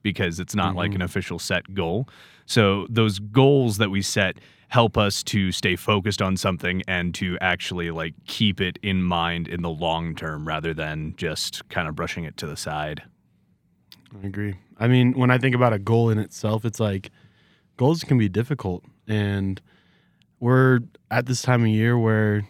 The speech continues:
Speaker 2: everyone wants to set a goal at the beginning, and like you said, by the end of the year, sometimes you just totally forget about the goal, which is kinda sad,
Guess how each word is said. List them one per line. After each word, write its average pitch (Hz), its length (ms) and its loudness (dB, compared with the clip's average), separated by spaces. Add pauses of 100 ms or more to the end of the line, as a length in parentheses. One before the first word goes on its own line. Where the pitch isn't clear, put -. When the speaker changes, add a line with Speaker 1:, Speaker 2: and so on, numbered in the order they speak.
(160)
Speaker 2:
everyone 110 360 2
wants 107 280 -2
to 101 80 -6
set 113 220 0
a 110 60 2
goal 107 200 2
at 107 60 -4
the 101 60 -10
beginning, 107 460 0
and 101 80 0
like 98 160 -2
you 101 60 -6
said, 101 300 -2
by 101 140 0
the 110 140 4
end 113 100 2
of 104 60 0
the 101 80 0
year, 113 180 2
sometimes 104 380 -2
you 90 60 -4
just 90 140 -6
totally 98 200 -4
forget 92 180 -6
about 85 160 -6
the 87 80 -10
goal, 82 220 -8
which 107 140 0
is 117 60 -4
kinda 170 220 4
sad, 107 420 2